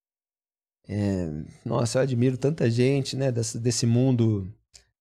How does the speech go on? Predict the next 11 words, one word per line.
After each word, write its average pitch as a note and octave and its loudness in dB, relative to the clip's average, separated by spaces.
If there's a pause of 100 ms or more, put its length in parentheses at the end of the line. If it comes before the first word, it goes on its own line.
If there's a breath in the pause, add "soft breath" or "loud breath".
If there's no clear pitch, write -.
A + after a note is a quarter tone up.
(120)
literário A#2+ 4
que A#2 -6
depois A#2 2
eu A#2+ 2
tenho B2+ 0
que - -12
fazer A#2 2
a, F2+ 0
a, - -6
alguma A#2 4
lista. A2+ 0